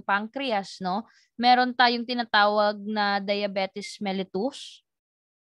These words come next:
no? This is perhaps the best known or most famous, no, endocrine disorder. It is caused by a deficiency of insulin or the decreased response to insulin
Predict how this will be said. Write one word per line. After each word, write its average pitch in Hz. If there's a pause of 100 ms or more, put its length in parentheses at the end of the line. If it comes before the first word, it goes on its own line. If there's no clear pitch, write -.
(160)
no? 214
This 240
is 247
perhaps 226
the 208
best 214
known 233
or 220
most 226
famous, 208 (400)
no, 247
endocrine 233
disorder. 202 (320)
It 240
is 277
caused 254
by 240
a 240
deficiency 233
of 196
insulin 277 (480)
or 254 (400)
the 208
decreased 247
response 220
to 269 (380)
insulin 180